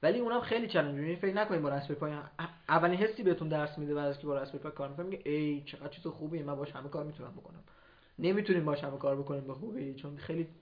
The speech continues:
ضعف‌ها داره. جی پی آی های خیلی ضعیفی داره. یا مثلاً خیلی مشکلات براتون ایجاد می‌کنه. فکر نکنید رسپبری پای اینقدر خوبه که روش اپلیکیشناتون استیبل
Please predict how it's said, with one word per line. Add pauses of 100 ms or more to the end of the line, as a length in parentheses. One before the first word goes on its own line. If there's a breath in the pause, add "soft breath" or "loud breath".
(180)
ضعف‌ها
داره. (640 soft breath)
جی
پی
آی
های
خیلی
ضعیفی
داره. (560 soft breath)
یا
مثلاً
خیلی (220)
مشکلات
براتون
ایجاد
می‌کنه.
فکر
نکنید
رسپبری
پای
اینقدر
خوبه
که
روش
اپلیکیشناتون
استیبل